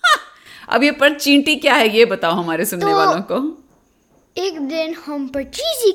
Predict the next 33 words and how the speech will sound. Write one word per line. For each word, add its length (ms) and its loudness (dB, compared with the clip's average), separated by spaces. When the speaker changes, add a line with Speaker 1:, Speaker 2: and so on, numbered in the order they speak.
Speaker 2:
खेलने, 360 -6
खेलने 340 -8
वाले 340 -10
थे। 140 -10
Speaker 1:
हाँ, 240 0
जो 240 4
इंडिया 380 2
में, 420 0
बच्चों, 360 -4
आप 260 -2
लोग 160 2
लूडो 400 4
कहते 240 -4
हैं 100 -2
जिसे, 400 -10
अ, 300 2
उसको 260 -6
परचीजी 560 -2
भी 140 -4
कहते 320 -6
हैं। 260 -14
Speaker 2:
तो 400 4
मम्मी 520 0
ने 60 0
सोचा 300 -6
कि 160 -8
मैंने 280 -4
कहा 200 -4
परचीटी, 1300 -6
Speaker 1:
हाँ। 540 2
Speaker 2:
तो 300 -10
पतरा। 760 0
Speaker 1:
टांटड़ा। 360 0